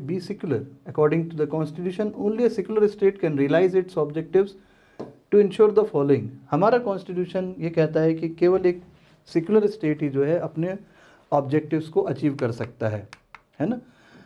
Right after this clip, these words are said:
अब एक रिलीजियस कम्युनिटी जो है वो दूसरी रिलीजियस कम्युनिटी को डोमिनेट नहीं करे।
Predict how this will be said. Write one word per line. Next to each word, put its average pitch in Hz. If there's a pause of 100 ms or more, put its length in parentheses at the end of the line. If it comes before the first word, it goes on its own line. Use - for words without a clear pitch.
(240)
अब 190 (300)
एक 262
रिलीजियस 180
कम्युनिटी 165
जो 160
है 185 (320)
वो 160
दूसरी 196
रिलीजियस 175
कम्युनिटी 165
को 165
डोमिनेट 147
नहीं 147
करे। 151